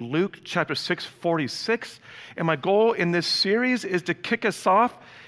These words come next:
into a, a January series on spiritual practices. My goal today is to introduce you to the idea of spiritual practices, to better understand the role they have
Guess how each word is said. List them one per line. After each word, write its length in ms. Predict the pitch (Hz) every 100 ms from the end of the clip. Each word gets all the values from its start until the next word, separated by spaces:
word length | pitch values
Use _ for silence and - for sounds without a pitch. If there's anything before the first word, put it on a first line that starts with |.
| -
into 480 | - 196 - 208 185
a, 320 | - 160 160
a 80 | 156
January 500 | 131 165 220 254 202
series 320 | - 156 156
on 260 | - 165 240
spiritual 380 | - 165 147 135
practices. 520 | - 131 127 147 170
My 100 | 175
goal 220 | 165 196
today 420 | 262 165 131 131 135 - - -
is 180 | 170 -
to 100 | 165
introduce 460 | 147 127 180 -
you 60 | 196
to 120 | 180
the 120 | 147
idea 300 | 139 113 151
of 60 | 165
spiritual 360 | - 180 -
practices, 600 | - 180 175 175 165 185 -
to 120 | 147
better 300 | 120 160 175
understand 600 | 160 156 - - 160 151
the 80 | 110
role 300 | 123 147 170
they 140 | 165
have 300 | 151 156 160